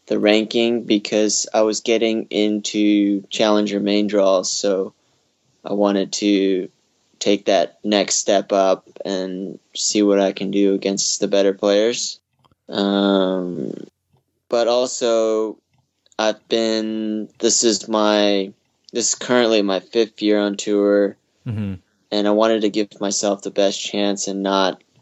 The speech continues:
Speaker 1: and not go back down to Futures to try and gain some points or put some more points back on my,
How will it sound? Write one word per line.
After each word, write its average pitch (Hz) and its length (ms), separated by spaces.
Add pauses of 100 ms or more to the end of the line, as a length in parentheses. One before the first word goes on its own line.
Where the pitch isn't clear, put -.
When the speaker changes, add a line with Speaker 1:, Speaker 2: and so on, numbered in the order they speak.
(680)
Speaker 1:
and 117 140
not 120 260
go 120 180
back 117 280
down 110 460
to 107 180
Futures 110 640
to 110 100
try 107 300
and 107 340 (760)
gain 107 280
some 104 220
points 107 440
or 101 240
put 110 260
some 107 180
more 104 280
points 104 360
back 101 540 (240)
on 101 280
my, 98 560